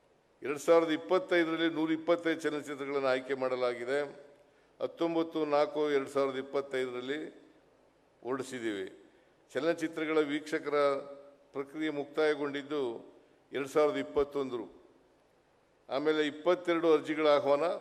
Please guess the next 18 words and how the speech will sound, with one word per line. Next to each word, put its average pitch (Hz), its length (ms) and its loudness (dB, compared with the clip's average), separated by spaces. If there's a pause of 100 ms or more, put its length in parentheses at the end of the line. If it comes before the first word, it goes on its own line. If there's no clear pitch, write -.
(220)
ಬಾಕಿ 127 300 0
ಇರ್ತದೆ. 104 440 -8 (840)
So 135 80 -10
ಸ್ವಲ್ಪ 160 320 -6
ಇದು 156 260 -4
ಎಲ್ಲ 147 160 -2
ವಿಳಂಬ 143 420 0
ಆಗ್ತದೆ. 139 520 0 (920)
ಆದರೂ 147 380 -2
ಕೂಡ 151 200 -6 (1200)
ಆಯಾಯ 143 420 2
ವರ್ಷದಲ್ಲೇ 143 640 0
ಕೊಡಬೇಕು 147 640 0
ಅಂತಕ್ಕಂಥದ್ದು 139 580 -4
ನಮ್ಮ 131 300 -4 (880)
ಇಚ್ಛೆ 160 460 6 (880)
ಮತ್ತು 131 260 2
ಅದಕ್ಕೋಸ್ಕರ 143 580 2